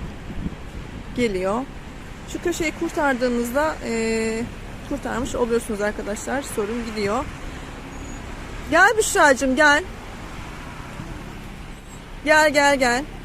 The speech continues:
Evet. Tamam. Gel bir tık daha gel. Şimdi ortala. Ortala. Diğer araçlardan da panik yaptı arkadaşlar.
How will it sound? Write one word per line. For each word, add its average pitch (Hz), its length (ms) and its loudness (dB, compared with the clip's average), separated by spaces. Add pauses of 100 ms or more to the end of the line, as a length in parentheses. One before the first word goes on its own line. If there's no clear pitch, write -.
(440)
Evet. 247 300 2 (880)
Tamam. 294 360 6 (1080)
Gel 359 280 8
bir 403 60 8
tık - 220 -4
daha 294 200 6
gel. 247 360 6 (160)
Şimdi 381 180 6
ortala. 320 540 8 (200)
Ortala. 254 600 4 (1600)
Diğer 254 200 6
araçlardan 214 720 0
da 196 40 0 (100)
panik 220 280 -2
yaptı 202 260 -2
arkadaşlar. 196 640 -2